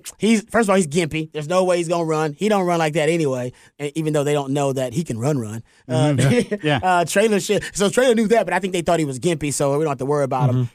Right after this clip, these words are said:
Speaker 1: Spread him out, man. It was just, it was clear, it was just clear grass ahead.
Speaker 2: Yeah.
Speaker 3: Yeah.
Speaker 1: There was nobody there to account for him. So I think e-, e-, even doing that every now and then,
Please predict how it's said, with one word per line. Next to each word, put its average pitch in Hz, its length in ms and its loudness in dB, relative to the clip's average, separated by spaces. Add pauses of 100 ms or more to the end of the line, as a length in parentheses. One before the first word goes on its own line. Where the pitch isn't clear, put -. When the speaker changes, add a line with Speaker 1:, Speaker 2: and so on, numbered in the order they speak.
Speaker 1:
Spread 185 300 0
him 165 80 0
out, 180 280 0 (100)
man. 151 240 -2
It 180 80 0
was 160 160 0
just, 160 320 0
it 190 40 2
was 170 120 -4
clear, 208 220 0
it 214 120 -2
was 185 220 -10 (100)
just - 160 -10
clear 214 200 0
grass 170 340 0
ahead. 180 240 -2 (200)
Speaker 2:
Yeah. 151 200 -4
Speaker 3:
Yeah. 95 180 -4
Speaker 1:
There 160 80 -2
was 127 140 -4
nobody 170 480 2
there 165 140 2
to 160 120 0
account 160 340 -2
for 131 240 -4
him. 123 120 -6 (300)
So 156 520 2
I 175 160 2
think 175 380 0 (160)
e-, 160 120 -18
e-, 170 200 -20
even 208 380 0
doing 185 320 2
that 175 180 2
every 160 320 0
now 147 320 0
and 139 80 -2
then, 127 280 -4